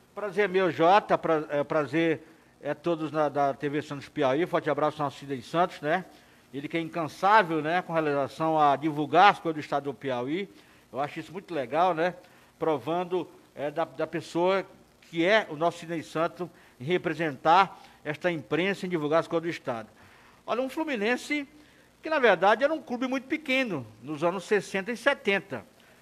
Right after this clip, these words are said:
Mas agora com uma nova cara, um time que tá nascendo grande novamente, sob, com suporte do empresário João Vicente Claudino.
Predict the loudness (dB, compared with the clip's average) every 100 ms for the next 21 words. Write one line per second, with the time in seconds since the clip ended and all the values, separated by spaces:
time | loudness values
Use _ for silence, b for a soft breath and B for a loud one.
0 | b -4 0 4 6 6 4 0 2 4
1 | 4 8 8 8 6 -4 -8 -8 -6 -6
2 | -4 -6 -8 b b 2 4 4 2 -2
3 | 4 4 4 4 4 4 4 0 -2 -14
4 | b b b -6 -4 -4 -6 -4 -4 0
5 | 4 4 4 -2 2 2 4 4 4 0
6 | -4 -4 0 0 0 -4 -6